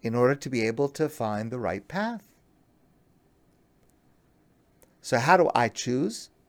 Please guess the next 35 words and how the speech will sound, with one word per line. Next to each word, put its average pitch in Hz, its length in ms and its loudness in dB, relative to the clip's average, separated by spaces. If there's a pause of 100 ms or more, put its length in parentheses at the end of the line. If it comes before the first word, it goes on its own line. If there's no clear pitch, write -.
(1080)
How 175 180 8
do 208 140 12
I 185 120 12
choose 175 440 4
rabbis 139 500 6
for - 180 -6
myself? 131 680 -2 (1040)
Well, 220 240 12
of 190 140 4
course, 214 320 4
I 160 80 8
look 175 200 2
for - 220 2
expertise. 147 840 -6 (1300)
I 135 80 4
look 131 200 2
for 135 180 0
availability. 135 920 4 (800)
Got 139 140 4
to 147 60 0
be 147 120 6
able 131 200 4
to 110 100 -4
reach 139 340 -2
the 208 80 2
person 185 480 2 (840)
to 120 120 -6
know 131 220 8
that 131 180 2
I'm 123 160 6
gonna 113 160 -2
be 107 140 0
able 143 240 2
to - 140 -8
get 131 280 2